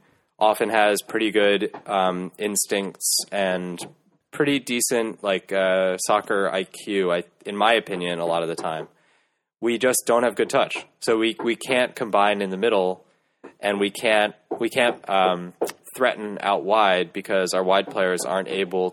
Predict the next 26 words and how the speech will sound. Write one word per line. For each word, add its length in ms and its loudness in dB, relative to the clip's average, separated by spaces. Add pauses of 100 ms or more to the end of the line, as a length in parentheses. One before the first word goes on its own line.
to 160 -4
threaten 800 -4 (500)
moving 680 -2
past 720 -2 (600)
the 140 0
defender, 500 -2
you 140 -6
know? 180 2
So 140 -4
everything 480 0
has 320 0
to 60 -6
be 80 2
a 60 0
combination, 560 0
and 80 -2
then 180 -2
we're 160 0
really 260 0
bad 340 0
at 360 -2
actually 340 -6
making 240 -8
those 140 -8
combinations 580 -8
happen. 360 -14